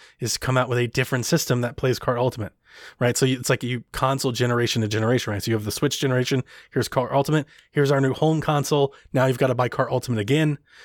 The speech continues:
Like, I could see that. I've done that before. I've done Mario Kart eight on Wii U, Mario Kart eight on Switch.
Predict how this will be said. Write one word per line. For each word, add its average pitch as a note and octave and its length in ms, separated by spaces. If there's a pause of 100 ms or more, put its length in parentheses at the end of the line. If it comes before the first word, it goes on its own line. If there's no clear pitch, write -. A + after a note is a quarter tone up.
(180)
Like, C3+ 140
I D3+ 140
could D3 160
see D#3+ 240
that. C#3+ 360
I've C3 180
done G#3 180
that C3 140
before. A2+ 380
I've B2 160
done C3 180
Mario B2+ 220
Kart C3+ 160
eight C3 160
on A#2 120
Wii A2+ 80
U, D3+ 300 (100)
Mario A#2+ 180
Kart B2 180
eight A#2+ 140
on G#2+ 120
Switch. - 380